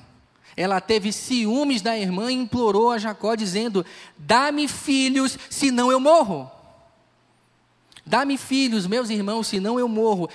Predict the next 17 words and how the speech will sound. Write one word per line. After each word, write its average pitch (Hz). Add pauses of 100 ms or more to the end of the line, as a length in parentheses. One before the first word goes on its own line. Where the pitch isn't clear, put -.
É 202
o 220
clamor 226 (120)
de 170
uma 226
mulher 196 (140)
idólatra. 185 (100)
É 208
o 220
clamor 233
de 214
um 220
coração 226 (100)
idólatra, 185 (260)
cheio 262
de 240
ciúme 247